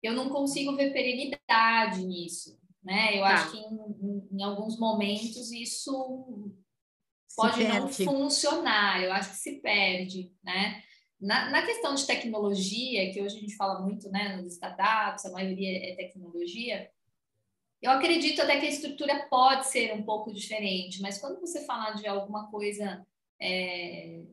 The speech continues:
Speaker 1: de uma loja, né, de um restaurante, de um negócio, você precisa ter regras claras, né?
Speaker 2: Sim.
Speaker 1: Você tem que ter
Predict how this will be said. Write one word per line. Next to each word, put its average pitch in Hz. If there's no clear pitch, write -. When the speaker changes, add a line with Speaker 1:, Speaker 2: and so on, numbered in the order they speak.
Speaker 1:
de 185
uma 226
loja, 208
né, 214
de 196
um 202
restaurante, 220
de 226
um 226
negócio, 220
você 277
precisa 311
ter 196
regras 185
claras, 170
né? 202
Speaker 2:
Sim. 202
Speaker 1:
Você 196
tem 233
que -
ter 208